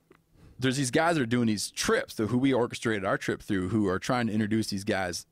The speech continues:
to, to, they're trying to get these guys hip to the idea of not eating one of their favorite fish, which is the Dorado,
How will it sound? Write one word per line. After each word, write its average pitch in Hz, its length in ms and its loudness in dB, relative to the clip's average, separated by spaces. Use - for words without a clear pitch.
to, 92 200 -6
to, - 240 -10
they're 104 100 -6
trying 113 200 -2
to 104 60 -4
get 107 120 -4
these 101 140 -4
guys 95 440 -4
hip 135 240 -2
to 117 80 -2
the 101 160 2
idea 95 460 -2
of 95 260 -6
not 98 460 0
eating 123 260 2
one 101 140 2
of 101 40 0
their 95 100 -2
favorite 98 380 -4
fish, 131 280 -2
which - 160 -8
is 90 120 -8
the 92 100 -6
Dorado, 104 600 -2